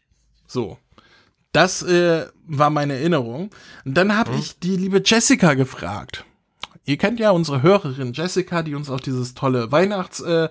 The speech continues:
Speaker 1: Fanfiction-Hörspiel da, äh, geschrieben hat und so. Und die liest ja immer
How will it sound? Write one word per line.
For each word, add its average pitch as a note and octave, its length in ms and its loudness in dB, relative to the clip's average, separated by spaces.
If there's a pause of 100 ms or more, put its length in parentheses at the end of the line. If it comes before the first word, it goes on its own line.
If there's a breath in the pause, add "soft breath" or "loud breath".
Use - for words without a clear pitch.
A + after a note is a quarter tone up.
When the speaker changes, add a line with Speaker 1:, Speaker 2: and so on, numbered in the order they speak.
(480 loud breath)
Speaker 1:
Fanfiction-Hörspiel E3+ 1300 2
da, C#3+ 360 4
äh, C#3 180 0
geschrieben C3+ 520 -2
hat C#3 220 0
und C3 140 -6
so. C3+ 200 -2 (380 loud breath)
Und C3+ 180 -4
die D#3+ 100 4
liest C4 340 2
ja D3+ 140 6
immer C3 480 2